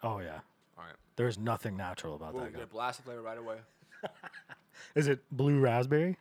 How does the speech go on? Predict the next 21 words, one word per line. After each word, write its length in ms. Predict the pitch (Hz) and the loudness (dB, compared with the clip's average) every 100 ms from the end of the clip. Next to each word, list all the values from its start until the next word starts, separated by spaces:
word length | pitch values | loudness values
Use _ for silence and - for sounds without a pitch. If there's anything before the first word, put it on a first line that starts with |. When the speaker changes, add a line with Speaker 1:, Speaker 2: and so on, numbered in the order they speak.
| _ _ _ _ _ _ _ _ - | _ _ _ _ _ _ _ _ -12
Speaker 2:
It 160 | 143 - | -10 -4
tastes 500 | 160 185 180 - - _ _ _ _ _ _ - | -2 -2 -4 -10 -12 _ _ _ _ _ _ -14
like 200 | 127 107 | -12 -10
grape, 340 | 98 123 131 - | -8 -6 -6 -10
kinda. 280 | 101 101 120 _ _ - | -16 -16 -18 _ _ -10
Speaker 1:
Okay. 220 | 123 113 120 _ _ _ _ _ _ _ _ _ 120 | -8 -8 -10 _ _ _ _ _ _ _ _ _ -6
What 160 | 135 | -4
kind 260 | - 143 135 | -2 -2 -2
of 60 | 117 | -4
grape? 180 | 113 104 | -4 -4
Is 120 | 120 | -2
it, 40 | 120 | 0
like, 140 | 123 | 0
artificial 480 | 113 107 - 156 190 | -2 -4 -2 0 0
grape 380 | 180 190 185 - | 2 0 0 -4
or? 480 | 107 104 101 98 95 _ _ _ _ _ _ _ | -4 -2 -2 -4 -8 _ _ _ _ _ _ _
Speaker 2:
Like 200 | 117 113 _ _ _ 127 | -12 -12 _ _ _ -8
grape 260 | 131 120 | -8 -8
juice. 440 | 104 120 127 - - _ - | -10 -12 -10 -12 -14 _ 0
Speaker 1:
Okay. 220 | 131 117 - _ - | 0 0 -4 _ -18
Okay. 140 | 101 | -16